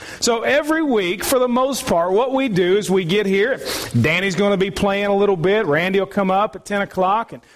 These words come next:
welcome to Elm Grove. If you would, take your hymnal and turn to whatever number it is, or Danny's gonna lead us, whatever it may be. We sing a song, and we sing another song, then I come up and stand in front of you, and I say hello.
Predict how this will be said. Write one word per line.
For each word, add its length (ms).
welcome 440
to 80
Elm 240
Grove. 340
If 140
you 100
would, 320
take 220
your 100
hymnal 300
and 100
turn 220
to 120
whatever 380
number 320
it 60
is, 320
or 140
Danny's 340
gonna 220
lead 180
us, 140
whatever 340
it 60
may 180
be. 160
We 180
sing 260
a 60
song, 420
and 100
we 60
sing 240
another 260
song, 300
then 100
I 140
come 220
up 100
and 100
stand 280
in 80
front 200
of 160
you, 120
and 100
I 80
say 240
hello. 440